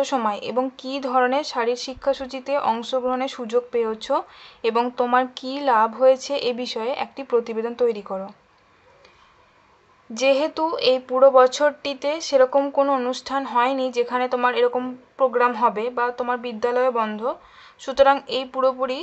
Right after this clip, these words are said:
অং-, যে সূচিটা বলেছে এটা তোমার বাড়িতেই হবে বা হয়তো পরিচিত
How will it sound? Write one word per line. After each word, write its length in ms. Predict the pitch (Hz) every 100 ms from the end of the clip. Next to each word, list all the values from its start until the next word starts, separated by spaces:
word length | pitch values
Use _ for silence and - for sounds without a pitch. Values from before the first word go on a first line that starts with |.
| 415 _ _ -
অং-, 260 | 233 240 226
যে 100 | 240 240
সূচিটা 340 | 247 247 262
বলেছে 380 | 254 262 247 254 247
এটা 100 | 247
তোমার 200 | 254 254
বাড়িতেই 400 | 247 233 226 254
হবে 240 | 247 220 262 - _ _ _ -
বা 180 | 240 262 262
হয়তো 240 | 262 247 262 277
পরিচিত 320 | 262 254